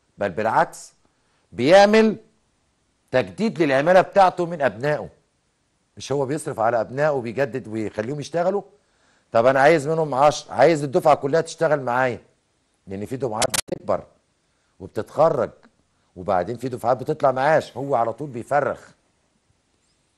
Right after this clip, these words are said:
مش لسه هيستنى يعمل مسابقة وبعدين يدرب وهيصرف، لا هو بيصرف اوتوماتيك على طول، بيصرف على العنصر البشري اللي هو أهم عنصر عنده. في مصر حاليا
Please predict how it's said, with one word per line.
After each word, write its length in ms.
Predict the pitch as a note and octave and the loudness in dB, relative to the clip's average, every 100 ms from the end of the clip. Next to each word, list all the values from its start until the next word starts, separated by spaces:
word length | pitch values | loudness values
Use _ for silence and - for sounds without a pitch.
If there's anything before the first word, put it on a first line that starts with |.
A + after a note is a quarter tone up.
| _ | _
مش 180 | G#2 - | -16 -8
لسه 220 | D#3 - | -8 -6
هيستنى 480 | A#2 G#2+ - C3+ C3 | -8 -8 -6 -6 -4
يعمل 280 | B2+ C3 A2 | -4 -6 -10
مسابقة 400 | G#2+ C3 - C3+ _ _ _ _ _ _ _ - | -10 -10 -8 -12 _ _ _ _ _ _ _ -20
وبعدين 460 | G#2 G#2 G2+ C3 | -2 0 0 -4
يدرب 580 | B2 A2 B2+ C#3 C#3+ C#3 - _ _ | -6 2 4 6 2 2 -8 _ _
وهيصرف، 720 | G2 A2 A#2+ C#3 C#3 D3 D3 | -6 -2 -2 -2 -2 -4 -4
لا 80 | A#2+ | -6
هو 160 | A#2 | -4
بيصرف 320 | C3 D#3+ D#3+ D3+ - | -6 -10 -12 -16 -16
اوتوماتيك 480 | - C3 D3 C3+ | -10 -8 -8 -6
على 140 | G#2 F#2 | -8 -8
طول، 220 | - D#2+ _ _ _ _ _ _ - | -12 -20 _ _ _ _ _ _ -10
بيصرف 340 | B2+ C3 A2+ | -10 -10 -6
على 180 | G2 F#2+ | -4 -4
العنصر 420 | G2 B2 C3 A2+ | -6 -8 -10 -14
البشري 440 | F#2 F2 G#2+ D#2 - _ - | -14 -14 -14 -14 -18 _ -12
اللي 100 | G2 | -10
هو 120 | A2+ | -6
أهم 240 | G#2 A2+ | -8 -8
عنصر 240 | F#2+ G#2 D2 | -12 -14 -20
عنده. 140 | B1 _ _ _ _ _ _ _ | -20 _ _ _ _ _ _ _
في 100 | C#3+ | -2
مصر 340 | E3+ B3+ A3+ | 6 6 4
حاليا 500 | F#3+ D#3+ G#3 A#3 A3 | 2 4 4 2 -2